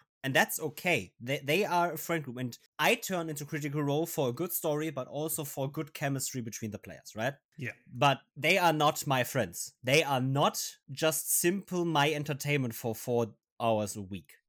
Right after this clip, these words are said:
Speaker 1: They are a multi-million dollar media company that has their start of the next campaign on the twenty-first, and I'm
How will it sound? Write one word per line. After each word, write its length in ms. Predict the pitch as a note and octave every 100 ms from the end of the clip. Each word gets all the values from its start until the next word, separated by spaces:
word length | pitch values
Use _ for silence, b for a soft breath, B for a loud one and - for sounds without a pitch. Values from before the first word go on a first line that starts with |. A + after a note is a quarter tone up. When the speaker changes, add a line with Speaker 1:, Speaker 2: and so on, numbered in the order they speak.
| _
Speaker 1:
They 260 | A2 C#3 F3
are 340 | D#3 D3 E3 - _
a 80 | C3
multi-million 1080 | G#2+ G#2+ E3+ G#3+ A#3 G#3+ G3+ G3+ F#3+ F#3 E3
dollar 400 | C#3 C#3 D3+ C#3+
media 520 | C#3 B2+ C3+ C3 G#2+
company 720 | G2+ G2+ F2+ F#2 F2 F2 A#2+ C#3+ _
that 280 | A#2 A2+ G#2+ - - _ -
has 480 | B2 A#2+ A#2+ - -
their 180 | B2 B2
start 380 | - C3 D#3+
of 140 | A3+ G3+
the 80 | F3+
next 240 | F#3 -
campaign 360 | F#3+ E3+ F3+ F3
on 220 | D3+ D3 D3
the 120 | D3
twenty-first, 640 | C#3+ E3 C#3+ - G2+ -
and 120 | - C#3+
I'm 220 | E3